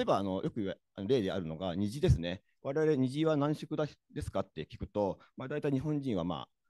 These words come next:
あ、はい、七色ですと答えると思います。色も。で、七色で認知してると思います。ただ、海外ですね、国によって結構実は違って、アメリカだと六色ですね。これ見ると、あの、藍-、藍色ですかね。藍色がないんで、多分アメリカの人は藍色っていうのを認知してないです。で、あとドイツは五色ですね。はい、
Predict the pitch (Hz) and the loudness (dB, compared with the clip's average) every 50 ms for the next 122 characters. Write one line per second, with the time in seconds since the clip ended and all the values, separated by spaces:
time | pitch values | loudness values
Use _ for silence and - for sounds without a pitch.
0 | _ _ _ _ - 101 - - 101 113 139 131 - - - 76 80 - - - | _ _ _ _ -10 -10 -6 -4 -2 -2 -2 -2 -4 -8 -8 -8 -8 -8 -8 -10
1 | - - - - - - - 85 - 104 87 - 80 73 73 71 69 - - - | -14 -14 -14 -18 -4 -4 -2 0 2 0 0 0 -4 -6 -6 -6 -8 -8 -10 -12
2 | - _ - 92 104 95 85 69 - - 139 135 - 170 - - 107 90 80 90 | -16 _ -4 -2 -2 -2 0 -2 -2 0 0 0 4 4 4 4 4 0 0 2
3 | 104 104 - - - - - 80 - - 71 76 76 76 78 - - _ _ _ | 0 0 0 -4 -10 -8 -8 -8 -8 -6 -8 -6 -6 -6 -8 -10 -14 _ _ _
4 | _ _ _ _ _ _ _ _ _ _ - 175 170 175 170 156 135 95 73 - | _ _ _ _ _ _ _ _ _ _ -4 0 2 6 6 6 6 6 4 -2
5 | _ _ _ _ _ _ _ _ _ 190 180 151 113 90 85 76 - - 101 110 | _ _ _ _ _ _ _ _ _ 4 4 6 6 4 4 2 0 0 0 -2
6 | 123 - - - 127 131 127 131 135 131 131 127 - - 151 - - - 110 92 | -2 -4 -4 -2 0 2 2 4 4 2 2 0 -2 -4 -4 -4 -2 -4 -4 -2
7 | 90 - - 107 - - - 95 - - 123 113 - 139 143 156 170 170 185 180 | -2 0 0 0 -2 0 -4 -6 -4 -2 -2 -2 0 0 0 0 0 0 0 0
8 | 123 90 80 85 90 - - - 90 80 - - 64 - - _ _ _ _ _ | 0 -2 -2 -2 -4 -2 -2 -2 -2 -2 -6 -10 -12 -12 -14 _ _ _ _ _
9 | - 80 85 107 123 127 - - - 160 175 190 185 147 110 98 92 90 90 - | -16 -10 -4 -4 -4 -4 -4 -6 -2 -2 2 2 2 2 2 0 -2 -2 -2 -4
10 | - - 123 135 - - _ 131 139 139 135 131 131 127 127 - - 73 95 110 | -2 -2 -2 -2 -2 -4 _ -2 0 0 0 0 0 -2 -2 -4 -2 -4 -4 -4
11 | 110 - 127 135 135 139 135 135 131 123 101 82 87 131 110 - - 120 123 123 | -4 -2 0 0 2 2 2 2 2 2 0 0 0 0 0 0 0 0 -2 -2
12 | 123 127 127 139 110 - - 110 110 104 113 107 - 107 78 82 92 90 - - | -2 -4 -2 -4 -4 0 0 2 2 2 2 0 -2 -6 -4 -2 -2 -4 -4 -8
13 | - - - 65 58 55 - - 73 - - _ _ _ _ - - 170 139 117 | -16 -16 -14 -12 -10 -8 -6 -6 -6 -6 -10 _ _ _ _ -2 0 2 2 4
14 | 165 165 131 - - 87 85 82 104 - 80 - 65 62 - - 82 104 104 - | 4 2 2 2 0 -4 0 6 6 6 6 4 -4 -12 -10 -8 -8 -8 -8 -8
15 | _ - 85 - | _ -12 -12 -12